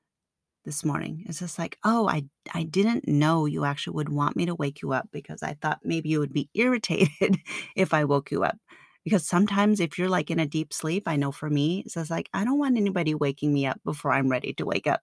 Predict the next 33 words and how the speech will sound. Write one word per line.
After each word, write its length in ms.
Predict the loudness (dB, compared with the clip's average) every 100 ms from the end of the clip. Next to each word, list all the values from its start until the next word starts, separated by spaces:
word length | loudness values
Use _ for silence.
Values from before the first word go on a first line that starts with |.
| _ -8
'cause 120 | -2
I 140 | -2
can 140 | 0 -2
be 60 | 0
kinda 240 | 0 0
cranky 560 | 2 0 0 -2 -4 -4
in 140 | -4 -2
the 60 |
morning. 360 | 0 0 -2 -6 -10 -20 -20 -20 -20 -2
And 360 | 4 4 4 -2 _ _ _
what 200 | 0 0
she 140 | 0 -4
said 340 | -2 -2 -2
to 140 | -2 2
me 340 | 4 4 2 0
was, 400 | 2 2 2 -6 -20 -20 -20 _ _ _ _ -2
"But 220 | 0 0
this 260 | 0 0 4
morning 380 | 4 6 6 6
you 120 | 4
brought 440 | 0 0 0 0
me, 460 | 2 4 4 0 -4 _ _ _ -16 -6
like, 280 | -6 -6
such 320 | -6 -4 -2 -4
a 140 | -6 _ -10
positive 520 | -2 -2 0 -2 -2
energy." 520 | 0 0 -2 -8 -10 _ _ _ _
It's 100 | -10
just 140 | -8 -4
like, 160 | -4 -4
it 120 | -4
felt 280 | 0 0 -2
different. 600 | -4 -4 -6 -10 -12 -18